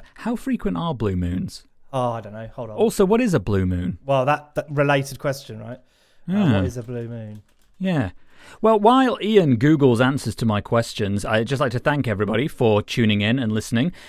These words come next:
Speaker 1: Uh, whether a patron or a free listener, leaving us a review is a wonderful way of supporting the show.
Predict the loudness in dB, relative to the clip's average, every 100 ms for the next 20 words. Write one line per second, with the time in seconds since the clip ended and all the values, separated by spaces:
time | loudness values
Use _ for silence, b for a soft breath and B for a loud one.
0 | B 2 4 6 4 4 2 2 0 2
1 | 0 2 2 4 4 2 0 -2 0 2
2 | 2 0 -2 0 0 0 -2 0 0 0
3 | 2 2 4 6 4 B B -2 0 0
4 | -2 2 4 2 0 0 2 2 0 -2
5 | -6 -10 -4 -4 -2 -2 -2 -2 -6 -2
6 | 0 2 2